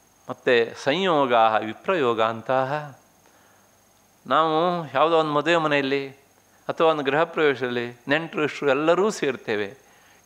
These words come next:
ಕೇಳಿದ್ರೆ ಹೇಳ್ತೇವೆ, "ಏನು ಇಲ್ಲಿ ನೀವು?" "ಅದೇ ಗೃಹ ಪ್ರವೇಶಕ್ಕೆ ಬಂದಿದ್ವಿ" ಅಂತ. ಅದಲ್ಲ ಸತ್ಯವಾದ ಆನ್ಸರ್. ಹಾಗಿದ್ರೆ ಏನು? "ಇದೇ ಒಂದು ಎರಡು ತಾಸು ಇದ್ದು ವಾಪಸ್ ಹೋಗೋದಕ್ಕೆ ಅಂತ ಇಲ್ಲಿ ಬಂದಿದ್ದೇನೆ" ಅಂತ ಅರ್ಥ.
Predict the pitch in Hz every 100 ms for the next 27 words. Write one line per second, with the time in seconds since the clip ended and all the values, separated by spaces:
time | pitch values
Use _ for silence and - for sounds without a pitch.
0 | _ - 208 233 226 202 196 151 120 -
1 | - 220 220 226 226 220 208 202 - 175
2 | 156 156 175 190 170 170 160 143 131 110
3 | 107 90 - - _ _ _ _ _ _
4 | _ _ - 143 175 196 247 226 160 -
5 | - - 202 - 208 196 185 175 - 165
6 | 113 - - _ _ 139 175 190 214 208
7 | 160 - - - 143 170 147 147 156 175
8 | 190 151 175 170 147 175 - 156 165 165
9 | 143 185 208 170 131 135 139 123 110 101
10 | 135 127 -